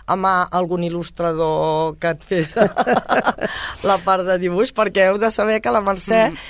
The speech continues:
Speaker 1: és la mare del, del Xavi Salomó, que és el, l'autor, és l'il·lustrador d'aquestes, eh, bueno, bestsellers, diríem, no? Com
Speaker 2: Sí, sí.
Speaker 1: Sunakai, com Off,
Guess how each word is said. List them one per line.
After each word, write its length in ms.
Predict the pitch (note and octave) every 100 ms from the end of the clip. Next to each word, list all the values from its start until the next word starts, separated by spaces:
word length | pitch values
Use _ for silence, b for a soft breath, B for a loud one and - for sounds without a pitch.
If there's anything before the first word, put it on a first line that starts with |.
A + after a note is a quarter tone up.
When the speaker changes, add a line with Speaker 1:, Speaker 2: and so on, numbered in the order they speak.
| B
Speaker 1:
és 140 | - F3
la 100 | F3
mare 340 | F3 F3+ G#3
del, 280 | A3+ F#3+ F3
del 220 | D#3 D3
Xavi 280 | C#3+ D#3+ E3+
Salomó, 680 | F3 F3+ F3 E3+ F3+ F3+ G3 - B B B
que 340 | D#3 D#3 D#3
és 140 | E3 D#3+
el, 200 | C#3+ C3+ D#3
l'autor, 480 | D3+ D#3+ - F3 B2+
és 140 | D3
l'il·lustrador 1000 | E3 E3+ F3+ E3 E3 E3+ E3+ E3+ F#3 G#3 -
d'aquestes, 880 | D#3+ D#3+ - D#3+ D#3 - E3 D#3 - -
eh, 480 | C#3+ D3+ D3 C#3 C3 C3 C3 B2+
bueno, 360 | C#3+ D3+ - - _ _ -
bestsellers, 600 | C3 D#3 - D3 D3+ E3+
diríem, 380 | D#3 D#3 D3+ E3
no? 200 | D3 D#3 F#3
Com 220 | E3 D3
Speaker 2:
Sí, 160 | - D#3+
sí. 200 | - D3+
Speaker 1:
Sunakai, 1040 | D#3+ E3 D#3+ - E3 F3 F3+ F3 F3+ F3 E3+
com 320 | D#3+ E3 D#3+
Off, 480 | D3+ F3 F#3 F3